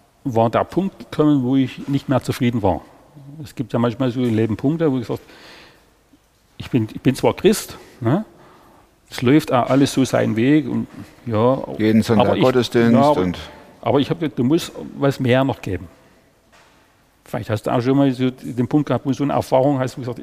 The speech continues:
Speaker 1: hast, da muss doch noch mehr geben, als wie das, was vorhanden ist.
Speaker 2: Das kenn ich, ja.
Speaker 1: Ja, und da bin ich spontan, äh, auch wenn das die Leute nicht verstanden haben, einfach mal eine Woche nach Schweden.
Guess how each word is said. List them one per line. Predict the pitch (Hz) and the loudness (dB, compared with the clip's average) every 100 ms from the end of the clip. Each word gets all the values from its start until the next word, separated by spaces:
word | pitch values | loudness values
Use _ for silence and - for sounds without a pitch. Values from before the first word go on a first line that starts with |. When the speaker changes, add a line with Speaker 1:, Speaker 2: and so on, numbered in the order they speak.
| - | -8
Speaker 1:
hast, | |
da | 131 | -2
muss | 131 156 | 0 2
doch | 147 | 2
noch | 127 101 | 0 -2
mehr | 107 139 | -2 -2
geben, | 143 147 135 | 2 0 0
als | 131 120 | -4 -2
wie | 127 | 0
das, | 131 117 | -2 -2
was | 139 - - - - | -4 -6 -20 -20 -6
vorhanden | - 107 101 127 | -2 0 -2 -4
ist. | 113 95 - - - - | -6 -6 -12 -20 -20 -10
Speaker 2:
Das | - - | -6 -2
kenn | 113 110 | 0 0
ich, | 92 | 0
ja. | 85 87 | -4 -2
Speaker 1:
Ja, | 120 117 - - - | -2 -2 -4 -14 -8
und | 117 | -2
da | 127 | 0
bin | 139 151 | 2 2
ich | 135 | 2
spontan, | - 156 143 143 151 165 160 - | 2 0 2 2 2 2 -2 -4
äh, | 147 127 127 123 - - - _ _ - | 0 0 0 -2 -6 -20 -20 _ _ -6
auch | 110 | -2
wenn | 120 | -2
das | 123 | -2
die | 127 | 0
Leute | 127 127 | 0 0
nicht | 123 | -6
verstanden | 117 143 147 | -6 -4 -2
haben, | 127 131 - - _ - | -2 -2 -6 -14 _ -6
einfach | 123 131 | -4 -2
mal | 123 127 131 - - | -2 -2 -4 -6 -10
eine | 123 120 | -6 -2
Woche | 123 | -2
nach | 120 110 | -4 -8
Schweden. | 143 104 | -8 -8